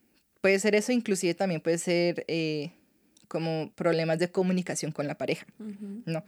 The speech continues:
Speaker 1: Entonces, si yo estoy enojada con mi pareja, pues yo no voy a querer hacer absolutamente nada con esa persona. <laughs> Entonces, claro, si de pronto hay algo que n-, está sin resolver ahí, pues toca resolver eso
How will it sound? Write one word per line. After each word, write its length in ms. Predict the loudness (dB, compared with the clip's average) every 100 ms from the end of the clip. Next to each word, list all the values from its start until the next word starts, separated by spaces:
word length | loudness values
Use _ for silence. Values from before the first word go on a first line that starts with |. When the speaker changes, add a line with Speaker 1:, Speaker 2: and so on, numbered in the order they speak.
| -14
Speaker 1:
Entonces, 260 | -18 -8 -4
si 120 | 0
yo 80 | 0
estoy 180 | 2
enojada 340 | 4 4 4 4
con 140 | 2
mi 80 | 2
pareja, 360 | 4 4 4 0
pues 120 | 0
yo 100 | -2
no 60 |
voy 80 | -4
a 40 | -6
querer 240 | -10 -12
hacer 280 | -10 -4 -2
absolutamente 600 | -2 -4 -4 -2 0 2
nada 180 | 2 2
con 120 | 0
esa 160 | -2 -4
persona. 380 | 0 4 6 6
<laughs> 1040 | 4 2 0 -2 -8 -20 -20 -20 -20 -8
Entonces, 800 | -4 0 0 0 2 4 2 0
claro, 240 | 0 2 2
si 640 | 0 -2 0 0 -2 -4
de 100 | -4
pronto 840 | -2 -2 -2 0 0 2 0 -2 -6 _ _ _ _ _
hay 120 | 4 4
algo 280 | 4 2
que 80 | 0
n-, 260 | 0 -2 -4 -4
está 280 | -4 0 0
sin 280 | 2 2
resolver 640 | 2 0 -2 0 2 2 0 _ _ _ _ _ _ _ _ _
ahí, 460 | 2 4 4 2 -2 _ _ _ _ _ -2
pues 400 | 0 0 -4 -8 _ _ _ _ _ _
toca 240 | -6 -2
resolver 460 | -2 0 0 2 4
eso 260 | 4 2